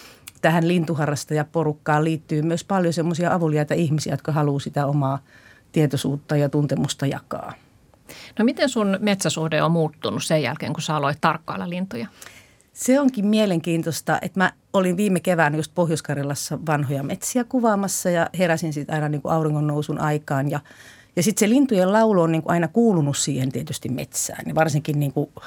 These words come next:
Speaker 1: kevään, a-, auringon nousun metsään. Mut yhtäkkiä kun mä olin niinku semmosessa ai-,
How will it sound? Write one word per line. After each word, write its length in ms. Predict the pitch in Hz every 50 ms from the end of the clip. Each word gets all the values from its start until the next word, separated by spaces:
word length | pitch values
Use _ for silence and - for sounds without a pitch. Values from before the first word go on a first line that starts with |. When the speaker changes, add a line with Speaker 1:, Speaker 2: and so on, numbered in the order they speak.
| - - _
Speaker 1:
kevään, 500 | - 156 151 143 147 139 135 135 131 123 - - - - -
a-, 180 | 156 151 143 - 151 - - - 143 156 - 151
auringon 320 | 151 151 147 147 147 143
nousun 340 | 147 143 147 143 - 156 143
metsään. 540 | 156 160 156 - - - - - - 143 143 - - - - - - - - _ -
Mut 120 | - -
yhtäkkiä 420 | - 294 - 262 262 - - 190
kun 180 | 185 - 190 196
mä 100 | 202 202
olin 180 | 202 196 185 185
niinku 200 | 185 175 - -
semmosessa 640 | - - 240 226 214 190 170 143 170 160 - - - _ _ _ _ _ _
ai-, 180 | - 202 196